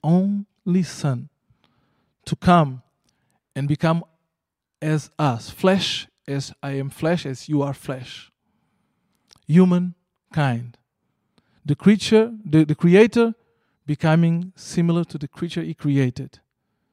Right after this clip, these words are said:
but showing us the way to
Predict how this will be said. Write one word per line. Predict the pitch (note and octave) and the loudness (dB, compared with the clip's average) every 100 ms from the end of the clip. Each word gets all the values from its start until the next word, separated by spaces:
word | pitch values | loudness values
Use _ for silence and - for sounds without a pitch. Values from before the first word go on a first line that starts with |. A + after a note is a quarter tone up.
| _ _ _ _ - | _ _ _ _ -4
but | C#3+ C#3 | -2 -2
showing | - F#3+ G3+ G3 D3+ | 0 6 8 6 2
us | C3+ C3+ | -4 -4
the | - | 0
way | C#3 C#3 B2+ C3+ D3 _ _ _ _ _ _ _ _ _ _ _ _ _ _ - | 2 2 0 -6 -14 _ _ _ _ _ _ _ _ _ _ _ _ _ _ -10
to | D3 C3 | -4 -4